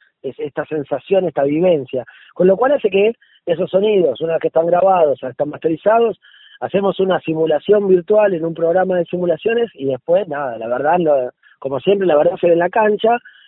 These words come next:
ponemos los parlantes, medimos, volvemos a calibrar, porque los sonidos que vos ves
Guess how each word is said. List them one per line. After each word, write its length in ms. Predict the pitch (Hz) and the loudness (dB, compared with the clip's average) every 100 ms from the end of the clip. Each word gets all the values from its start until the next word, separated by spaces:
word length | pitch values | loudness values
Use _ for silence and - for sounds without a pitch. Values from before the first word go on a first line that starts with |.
| _ _ | _ _
ponemos 340 | 139 160 208 | -2 0 2
los 100 | 202 | 2
parlantes, 540 | 190 190 220 226 196 170 | 2 0 0 0 -2 -4
medimos, 640 | 156 180 220 214 214 233 | -2 0 0 0 -2 -4
volvemos 640 | _ 127 143 180 247 233 - | _ -8 -4 2 2 0 -4
a 80 | 160 | -4
calibrar, 600 | 143 151 175 220 202 143 | -4 -2 2 2 2 -2
porque 240 | 127 127 | -8 -10
los 120 | 127 | -10
sonidos 380 | - 143 180 165 | -8 -6 -4 -6
que 100 | - | -6
vos 180 | 143 147 | -6 -4
ves 140 | 151 | -4